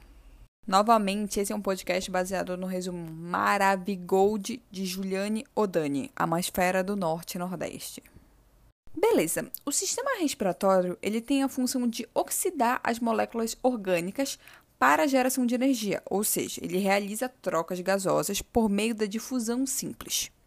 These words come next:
Ele é um sistema formado pelas vias aéreas e pelos pulmões.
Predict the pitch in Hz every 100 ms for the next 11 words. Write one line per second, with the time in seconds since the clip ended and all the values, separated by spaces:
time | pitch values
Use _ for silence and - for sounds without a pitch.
0 | _ - _ - - - - - - 427
1 | 539 480 359 - 277 277 269 240 226 220
2 | 226 214 214 202 220 220 214 185 196 220
3 | 226 226 - 214 202 202 247 220 156 -
4 | -